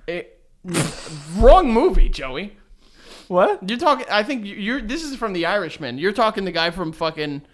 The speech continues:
Speaker 2: No, I think that, no, I'm not talking about Goodfellas.
Speaker 1: I thought you were talking about Goodfellas.
Speaker 2: No, I'm saying this guy, this guy doesn't love garlic. Everyone
Speaker 1: This
Speaker 2: loves
Speaker 1: guy
Speaker 2: garlic.
Speaker 1: loves garlic and hates, uh,
Speaker 2: I
Speaker 1: never
Speaker 2: don't know what's
Speaker 1: mind.
Speaker 2: going on
Speaker 1: I was gonna
Speaker 2: anymore.
Speaker 1: say, he loves garlic but hates people that are of color.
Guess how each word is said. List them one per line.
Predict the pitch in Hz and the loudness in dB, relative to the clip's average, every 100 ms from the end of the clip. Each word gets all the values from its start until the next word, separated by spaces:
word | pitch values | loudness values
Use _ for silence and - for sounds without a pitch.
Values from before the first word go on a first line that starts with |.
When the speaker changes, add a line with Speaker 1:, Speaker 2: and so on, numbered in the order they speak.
| - | -6
Speaker 2:
No, | 170 180 175 | 2 2 2
I | 127 | 0
think | 139 160 151 | -6 -6 -4
that, | 151 185 | -4 2
no, | 190 160 | 4 4
I'm | 165 | 2
not | 208 220 | 0 -2
talking | 175 | -4
about | 139 120 | -6 -6
Goodfellas. | 170 - - 127 | -8 -8 -10 -6
Speaker 1:
I | 202 | 0
thought | 240 | 0
you | |
were | 220 | 0
talking | 208 196 | -2 -2
about | 180 170 | -4 -4
Goodfellas. | 254 - 127 | -6 -4 -4
Speaker 2:
No, | - | -2
I'm | 160 | -2
saying | 151 170 | -2 -8
this | 131 | -8
guy, | - 131 | -8 -8
this | 127 131 | -10 -8
guy | 156 | -4
doesn't | 151 156 | -4 -6
love | 156 | -4
garlic. | 175 202 214 - | -2 -2 -4 -10
Everyone | 254 190 | -8 -4
Speaker 1:
This | 202 | 0
Speaker 2:
loves | |
Speaker 1:
guy | 247 | 4
Speaker 2:
garlic. | 233 | 4
Speaker 1:
loves | 220 190 | 4 0
garlic | 180 180 202 220 | 0 2 2 0
and | 175 | -6
hates, | 151 180 175 - - _ - | -4 -6 -6 -10 -20 _ -20
uh, | - _ _ _ _ _ _ | -20 _ _ _ _ _ _
Speaker 2:
I | 156 | -8
Speaker 1:
never | 139 | -8
Speaker 2:
don't | 135 | -6
know | 117 | -8
what's | 113 | -8
Speaker 1:
mind. | 123 117 | -12 -12
Speaker 2:
going | |
on | 120 117 | -12 -8
Speaker 1:
I | 156 | -6
was | |
gonna | 151 139 | -6 -8
Speaker 2:
anymore. | |
Speaker 1:
say, | 135 151 | -6 -6
he | 151 | -2
loves | 156 196 202 | 2 2 2
garlic | 160 165 175 175 | 0 0 0 -4
but | 147 | -8
hates | 156 160 | -6 -10
people | - 151 147 135 - | -8 -10 -8 -10 -8
that | 131 | -8
are | 120 110 | -8 -8
of | - 120 | -10 -12
color. | - 131 104 | -8 -8 -8